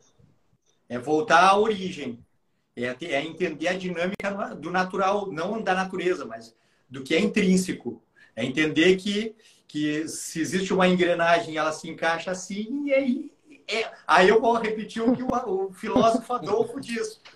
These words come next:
O que é, é. Então é voltar à natureza das coisas, ao que é intrínseco, buscar na origem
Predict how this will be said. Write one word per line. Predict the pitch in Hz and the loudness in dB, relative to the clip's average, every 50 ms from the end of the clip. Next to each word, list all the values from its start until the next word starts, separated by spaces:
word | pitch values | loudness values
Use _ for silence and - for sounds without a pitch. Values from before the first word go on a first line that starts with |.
| _ _ - | _ _ -12
O | 202 196 | -10 -10
que | 190 - - 214 214 214 220 | -8 2 2 2 4 6 4
é, | 226 254 262 - - | 4 2 4 2 2
é. | 254 254 262 254 233 233 - - - - - - - - _ _ _ _ _ - - _ _ _ _ _ _ _ _ _ _ _ _ _ _ _ _ _ - _ _ _ - - - _ - - | 2 4 2 2 0 0 -6 -10 -10 -10 -14 -20 -20 -20 _ _ _ _ _ -20 -20 _ _ _ _ _ _ _ _ _ _ _ _ _ _ _ _ _ -20 _ _ _ -20 -20 -20 _ -16 -14
Então | 151 151 - - 208 226 | -12 -10 -2 2 4 6
é | 233 240 | 6 6
voltar | 180 180 202 220 220 214 214 - - 214 233 262 254 233 | 4 6 6 6 8 8 6 4 4 4 4 4 4 2
à | |
natureza | 208 208 202 - - 185 180 196 214 214 208 202 | 0 0 -4 -4 -6 -6 -2 -2 -2 -2 -2 -6
das | - 160 - - | -6 -8 -8 -8
coisas, | - - 165 170 196 214 240 - - 190 | -10 -10 -8 -6 -4 -6 -6 -6 -10 -8
ao | 185 156 - | -8 -8 -8
que | - 170 | -8 -12
é | 165 | -12
intrínseco, | 165 156 - - 170 165 196 233 226 - - - 277 269 269 - _ - - - - | -12 -14 -12 -10 -8 -6 -6 -6 -6 -8 -10 -10 -8 -10 -10 -12 _ -20 -20 -20 -16
buscar | - 143 160 160 - - 214 240 233 | -10 -8 -8 -8 0 2 4 4 6
na | 214 208 208 | 6 6 6
origem | 208 202 202 196 202 226 233 220 185 - 160 - - - | 6 4 4 2 2 0 -2 -2 -2 -4 -8 -10 -10 -12